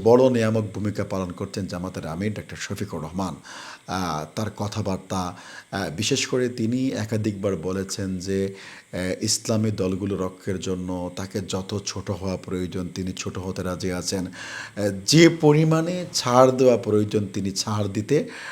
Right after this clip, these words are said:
আহ, রাজি আছেন। বিশেষ করে যখন আওয়ামী লীগের দুঃশাসন চলছিল, আহ, তখন ডক্টর শফিকুর রহমান মজলুম আলেমদের খোঁজখবর নিয়েছেন, হাদিয়া পাঠিয়েছেন,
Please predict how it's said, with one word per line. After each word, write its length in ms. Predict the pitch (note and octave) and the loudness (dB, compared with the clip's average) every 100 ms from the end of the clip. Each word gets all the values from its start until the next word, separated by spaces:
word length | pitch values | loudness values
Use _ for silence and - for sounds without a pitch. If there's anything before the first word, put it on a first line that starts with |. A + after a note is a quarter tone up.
| - - | -12 -6
আহ, 380 | G#2 F#2 - G#2 | -4 -2 -2 6
রাজি 300 | C3 A#2 G2+ | 6 8 4
আছেন। 300 | E2+ - D#2 | 2 -2 -4
বিশেষ 400 | D2+ G#2+ C#3+ - | -2 0 0 2
করে 220 | D3+ D#3 | 4 2
যখন 320 | D3+ - D3+ | 2 -2 0
আওয়ামী 300 | A#2+ B2 C3+ | 2 2 2
লীগের 360 | C3+ C3+ C3+ G2+ | 2 2 0 0
দুঃশাসন 560 | G2 - C#3 - E3 | -2 -2 -2 -4 -4
চলছিল, 420 | D3 G#2 G2 G#2+ G2 | -4 -4 -2 0 0
আহ, 920 | G#2 - - - - G#2 G2+ G2 G2 G2 | -2 -6 -14 -14 -8 -2 -2 -2 -4 -4
তখন 240 | G#2+ G#2+ | -4 -2
ডক্টর 240 | G2+ F#2+ G2 | -4 -4 -6
শফিকুর 500 | - G2+ G2 G2+ F#2 | -6 -8 -6 -6 -6
রহমান 380 | F2 F2+ F#2 F2+ | -4 -4 -4 -4
মজলুম 460 | F2+ F#2 F2+ F#2 | -4 -4 -2 -2
আলেমদের 400 | F2 F2+ F2 F2+ | -2 -4 -6 -8
খোঁজখবর 540 | - G2+ - G2 F2+ F2+ | -8 -8 -6 -6 -6 -4
নিয়েছেন, 640 | F2 F2 E2 F2+ F2 F2 | -4 -6 -6 -8 -8 -8
হাদিয়া 420 | D#2 F#2 G2 G2 F#2 | -10 -8 -2 -2 -2
পাঠিয়েছেন, 600 | F2+ - F2+ - F#2 | -6 -8 -8 -4 -4